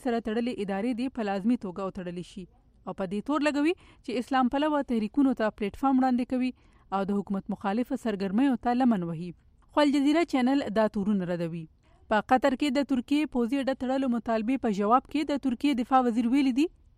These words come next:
د پوځي اډه تړلو د دوی هیڅ اراده نشته او زیاته کړې ده چې د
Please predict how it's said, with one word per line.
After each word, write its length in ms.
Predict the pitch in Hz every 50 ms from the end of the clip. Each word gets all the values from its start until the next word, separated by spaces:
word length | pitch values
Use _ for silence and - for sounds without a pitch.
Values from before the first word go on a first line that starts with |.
| _ -
د 100 | 202 -
پوځي 280 | - 214 214 196 233 247
اډه 140 | 226 208 240 - -
تړلو 300 | 233 220 247 247 240 247 247 208 202
د 100 | 196 185
دوی 120 | 220 226 214
هیڅ 140 | 269 277 - - -
اراده 300 | 202 196 190 190 175 196 220
نشته 280 | 285 - - - 269 277 - - - - - - - - -
او 80 | - 226 214
زیاته 280 | 196 220 214 - 220 - -
کړې 180 | 294 294 285 285
ده 80 | 277 302 381 - _ _ _ _ - -
چې 80 | - 262 220
د 100 | 247 240